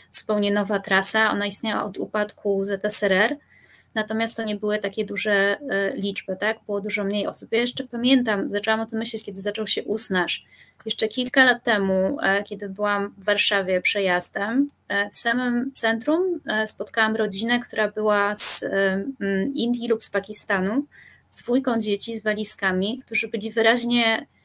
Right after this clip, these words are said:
przestraszeni, zdezorientowani i pytali, jak mają się dostać na dworzec zachodni. I, e, chociaż już teraz w Polsce większość osób jest w stanie się porozumieć po angielsku, nikt im nie chciał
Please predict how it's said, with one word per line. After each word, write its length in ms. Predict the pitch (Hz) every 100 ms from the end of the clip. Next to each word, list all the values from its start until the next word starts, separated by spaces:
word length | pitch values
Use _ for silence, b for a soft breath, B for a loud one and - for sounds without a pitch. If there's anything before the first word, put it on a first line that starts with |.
| _
przestraszeni, 720 | - 247 - 220 - 247 262
zdezorientowani 1120 | 254 240 226 220 214 202 214 202 214 233 285 294
i 40 |
pytali, 340 | - 220 226 247
jak 180 | 220
mają 160 | 220 220
się 180 | 214 185
dostać 320 | 214 - 214
na 100 | 214
dworzec 360 | 196 202 202 -
zachodni. 540 | 202 190 170 175 262 - _ _ _ _ _ _ -
I, 400 | 214 220 220 - -
e, 300 | 208 208 - -
chociaż 320 | 262 269 262
już 140 | 262
teraz 300 | - 294 285
w 120 | -
Polsce 380 | - 247 269 233
większość 380 | 226 240 262 -
osób 360 | - 226 - -
jest 180 | 196
w 40 | -
stanie 280 | 196 185 185
się 100 | 202
porozumieć 460 | 196 202 208 208
po 120 | -
angielsku, 420 | 202 196 196 - 220
nikt 220 | 247 -
im 100 | 240
nie 100 | 233
chciał 180 | -